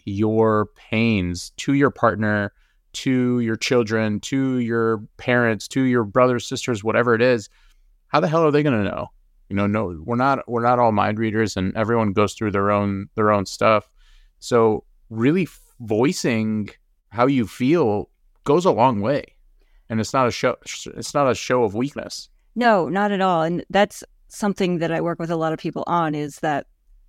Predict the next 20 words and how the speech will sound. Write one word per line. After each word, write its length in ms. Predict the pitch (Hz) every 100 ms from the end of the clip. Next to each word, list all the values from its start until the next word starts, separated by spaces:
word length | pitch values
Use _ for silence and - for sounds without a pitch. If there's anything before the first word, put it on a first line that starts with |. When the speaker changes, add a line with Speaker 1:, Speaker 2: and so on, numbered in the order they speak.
| -
Speaker 2:
developing 720 | 196 170 196 208 202 185 180
that 200 | 165 -
trust 360 | - 170 -
with 180 | 170 156
yourself 640 | 151 - - 180 240 - -
and 120 | 160
that 160 | 151 -
safety 440 | - 170 170 180
with 200 | 165 151
the 80 | -
people 320 | - 160 160
in 100 | 160
your 140 | 156 147
life 340 | 147 170 -
that 140 | - -
you 120 | 175
can 320 | - 175 170
say 220 | - 175
those 220 | 185 202
things. 460 | - 220 226 233 -